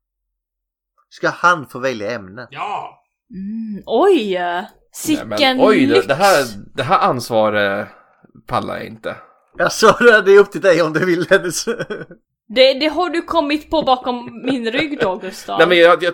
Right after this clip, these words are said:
Speaker 4: s-, snurran är en höjdpunkt. Vill vi ta
Speaker 1: Ja,
Speaker 4: snurran?
Speaker 1: ja, det är okej. Jag förbereder
Speaker 2: Han,
Speaker 1: snurran.
Speaker 2: han bestämmer att det blir snurran.
Speaker 3: Dennis väljer snurran.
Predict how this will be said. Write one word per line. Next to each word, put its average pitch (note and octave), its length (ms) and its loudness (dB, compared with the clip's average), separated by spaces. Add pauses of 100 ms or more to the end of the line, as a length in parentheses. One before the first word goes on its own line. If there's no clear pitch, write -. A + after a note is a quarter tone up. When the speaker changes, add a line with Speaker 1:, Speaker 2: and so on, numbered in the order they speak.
(120)
Speaker 4:
s-, - 300 -14
snurran D3 500 0
är C3 140 0
en A#2+ 80 -4
höjdpunkt. A2+ 520 -4
Vill D3 80 -10
vi D#3+ 100 -8
ta E3 100 -2
Speaker 1:
Ja, F3+ 140 4
Speaker 4:
snurran? G3 200 2
Speaker 1:
ja, G3 60 6
det G3 80 2
är F#3 100 6
okej. D3 240 -4
Jag C#3+ 140 -2
förbereder B2+ 340 -2
Speaker 2:
Han, A#2 100 -8
Speaker 1:
snurran. - 140 -8
Speaker 2:
han - 100 -4
bestämmer C#3 460 -6
att F#2+ 140 -14
det - 60 -20
blir F#2 140 -18
snurran. C4+ 260 0
Speaker 3:
Dennis C4+ 240 -6
väljer B3+ 400 -2
snurran. G#3+ 640 -8